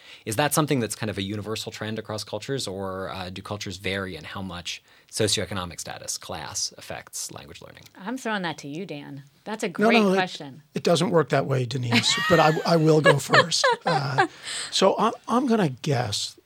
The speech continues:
Speaker 3: uh, so there are certain countries that are poor, but they're good poor.
Speaker 2: Well, uh,
Speaker 3: Right.
Speaker 2: please explain. What does that mean?
Speaker 3: There, it's destitute. It isn't poor relative to incredibly rich people around them.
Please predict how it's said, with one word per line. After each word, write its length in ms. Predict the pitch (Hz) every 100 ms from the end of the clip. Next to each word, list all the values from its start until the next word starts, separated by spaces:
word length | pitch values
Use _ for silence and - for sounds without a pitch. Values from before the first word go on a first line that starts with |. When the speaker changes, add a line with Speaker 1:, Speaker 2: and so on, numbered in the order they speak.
| _ _ -
Speaker 3:
uh, 280 | 135 131 - -
so 160 | -
there 200 | 320 165
are 60 | 175
certain 540 | - - 214 214 123 - _ _ _ -
countries 460 | 165 160 160 127
that 100 | 143
are 80 | 120
poor, 560 | - - 151 143 151 143
but 140 | - -
they're 100 | 127
good 320 | 110 127 107
poor. 300 | - 127 139 _ _ _ -
Speaker 2:
Well, 180 | 202 320
uh, 60 | 233
Speaker 3:
Right. 240 | - 143 -
Speaker 2:
please 100 | -
explain. 380 | 226 - 190 175
What 100 | 170
does 80 | 175
that 180 | 165
mean? 240 | 160 156 170 -
Speaker 3:
There, 300 | 190 185 - -
it's 240 | 196 -
destitute. 640 | - 175 - 190 - 196 190
It 120 | 175
isn't 460 | 156 160 170 147 - _ -
poor 640 | - 151 147 143 139 131
relative 680 | - - 139 143 143 147 135
to 80 | 143
incredibly 460 | 120 - 143 131
rich 280 | 120 135 -
people 260 | - 131 135
around 320 | 117 117 120
them. 220 | 127 127